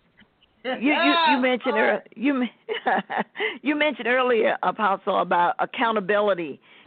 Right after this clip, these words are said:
Speaker 2: And another piece I think that comes along with that is discipline, because we have access to all that we need, but have we disciplined ourselves enough to, to go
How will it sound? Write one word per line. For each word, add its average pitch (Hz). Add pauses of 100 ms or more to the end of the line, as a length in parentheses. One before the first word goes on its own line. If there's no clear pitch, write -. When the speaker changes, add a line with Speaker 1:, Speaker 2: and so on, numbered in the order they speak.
(140)
Speaker 2:
And 220
another 247
piece 240
I 196
think 208
that 185
comes 214
along 196
with 185
that 180
is 196 (220)
discipline, 190 (680)
because 233 (420)
we 285
have 262
access 214 (640)
to 277 (140)
all 262
that 233
we 208
need, 165 (420)
but 240
have 269
we 269
disciplined 254 (100)
ourselves 214 (160)
enough 196 (840)
to, 254
to 254
go 247